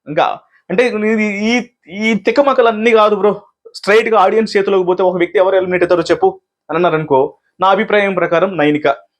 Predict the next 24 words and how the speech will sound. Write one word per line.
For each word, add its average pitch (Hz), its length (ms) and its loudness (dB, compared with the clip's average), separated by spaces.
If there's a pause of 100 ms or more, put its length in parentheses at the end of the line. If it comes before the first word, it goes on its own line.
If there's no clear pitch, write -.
(520)
that's 165 280 -2
it. - 140 -2 (800)
ఆడియన్స్ 180 440 2 (100)
చేతిలో 175 340 2 (340)
పెట్టేశారు, 156 540 0 (400)
ఇక 160 100 -2 (100)
ఎవరినో 175 260 2
సెలెక్ట్ 156 300 0
చేయమన్నారు 147 440 2 (220)
అని 147 140 -2
అంటే 156 120 0
మాత్రం 151 280 0 (380)
most 170 320 2 (240)
నైంటీ 220 400 0
పర్సెంట్ 185 360 -2 (380)
నైనికాకి 151 520 0
ఇంట్లో 160 240 0
నుంచి 147 240 -2
మిడ్ 139 240 -2
వీక్లో 151 240 2
బయటికి 127 280 0
వెళ్ళిపోబోతుంది. 101 600 -4 (760)
So - 180 0
ఇది. 143 240 0